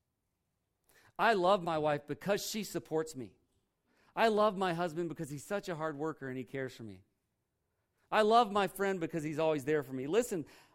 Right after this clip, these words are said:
most people only love on a conditional basis.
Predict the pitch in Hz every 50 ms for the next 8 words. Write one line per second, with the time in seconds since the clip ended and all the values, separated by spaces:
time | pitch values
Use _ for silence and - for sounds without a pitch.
0 | _ _ _ _ _ - - 143 160 214 254 262 - - - 240 254 247 - 180
1 | 165 156 165 - 165 208 226 220 208 180 175 202 208 196 170 156 156 - - 143
2 | 147 156 160 - 170 143 139 139 - 160 165 151 202 247 269 - - - - -
3 | -